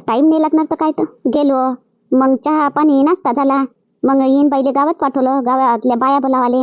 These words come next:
मग गावातल्या बाया आल्या, मग बसल्या, मग पाय धुतलो, मग हळदी कुंकू लावून वाण दिलं सगळ्याले, मग टाइम तर लागनच ना. हं? मग ते झालं,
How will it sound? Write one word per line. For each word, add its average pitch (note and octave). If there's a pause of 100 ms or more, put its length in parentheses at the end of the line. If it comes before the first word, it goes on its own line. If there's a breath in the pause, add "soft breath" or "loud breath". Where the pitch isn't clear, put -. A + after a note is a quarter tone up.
(420)
मग B3+
गावातल्या C4
बाया D4+
आल्या, C4
मग C4
बसल्या, C4+ (340)
मग B3+
पाय C4
धुतलो, C4 (380)
मग C4
हळदी C#4
कुंकू C4+
लावून C4 (260)
वाण C4
दिलं D#4+
सगळ्याले, D4+ (460)
मग B3+
टाइम C4
तर D4+
लागनच D#4
ना. - (240)
हं? -
मग B3+
ते D4
झालं, C4